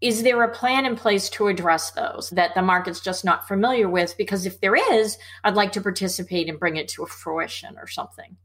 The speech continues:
If I was gonna go on an interview right now for a sales development role, I would bring, "Here's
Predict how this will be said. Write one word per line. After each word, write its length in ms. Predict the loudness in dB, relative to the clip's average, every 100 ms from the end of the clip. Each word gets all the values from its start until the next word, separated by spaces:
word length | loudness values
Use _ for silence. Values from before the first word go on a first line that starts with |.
| _ _ _ -2
If 140 | -2 2
I 180 | 2 2
was 140 | 2
gonna 220 | 0 0 2
go 160 | 4
on 100 | 2
an 140 | 2 0
interview 400 | 0 -4 -4 0
right 240 | -2 0
now 180 | -2 -2
for 380 | -4 -2 0 0
a 60 |
sales 440 | -4 -2 -2 -2 -6
development 600 | 0 4 4 2 -2 0
role, 460 | 2 4 2 0 0
I 160 | 2
would 240 | 2 -2 -2
bring, 640 | 2 4 4 0 -2 -10 _ _ _ _
"Here's 320 | 0 2 2